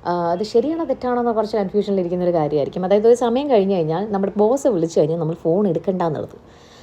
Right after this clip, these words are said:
കാണുമ്പോൾ നമുക്കൊരു സന്തോഷമൊക്കെ തോന്നുമെങ്കിലും ശരിക്കും പറഞ്ഞാൽ അത് നമുക്ക്,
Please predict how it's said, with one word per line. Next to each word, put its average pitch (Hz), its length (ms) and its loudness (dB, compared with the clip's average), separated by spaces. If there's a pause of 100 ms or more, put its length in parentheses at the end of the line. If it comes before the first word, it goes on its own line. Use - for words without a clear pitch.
(180)
കാണുമ്പോൾ 247 240 4
നമുക്കൊരു 254 240 2
സന്തോഷമൊക്കെ 196 520 4
തോന്നുമെങ്കിലും 151 500 2 (120)
ശരിക്കും 185 280 4
പറഞ്ഞാൽ 131 300 0 (120)
അത് 165 100 4
നമുക്ക്, 175 420 0